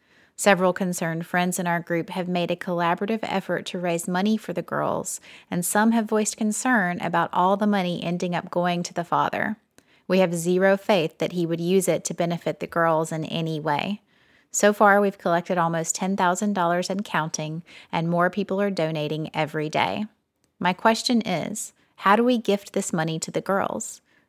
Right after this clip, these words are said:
Some suggested giving them this money every month toward their school expenses or even creating a trust fund.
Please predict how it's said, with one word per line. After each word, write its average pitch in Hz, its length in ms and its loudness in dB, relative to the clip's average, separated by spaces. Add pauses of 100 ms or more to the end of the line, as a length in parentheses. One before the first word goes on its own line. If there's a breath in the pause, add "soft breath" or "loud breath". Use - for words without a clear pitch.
Some 180 260 2
suggested 165 540 -2
giving 175 360 0
them 165 160 -2
this 170 200 -6
money 175 300 -2
every 185 300 0
month 175 380 -4
toward 170 260 -4
their 160 120 -4
school 180 360 -2
expenses 160 760 -4
or 175 140 -2
even 226 300 0
creating 196 440 -2
a 160 60 -6
trust - 380 -2
fund. - 380 -6